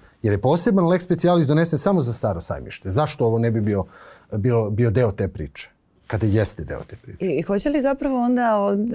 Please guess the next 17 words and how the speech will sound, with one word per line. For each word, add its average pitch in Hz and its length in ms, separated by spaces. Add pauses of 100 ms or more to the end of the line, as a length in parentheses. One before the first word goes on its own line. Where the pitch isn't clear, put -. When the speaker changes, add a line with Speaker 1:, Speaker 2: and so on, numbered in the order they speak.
(120)
Speaker 2:
ovde 202 480
se - 120
dogoditi 202 460
taj 180 160
jedan 180 220
paradoks, 175 720
e, 165 40 (560)
da, 170 340
da 170 120
taj 185 220
most, 185 440
e, 170 140 (140)
posle 165 500 (220)
mnogo 156 360
godina, 147 540 (260)
mnogo 135 220
decenija, 185 760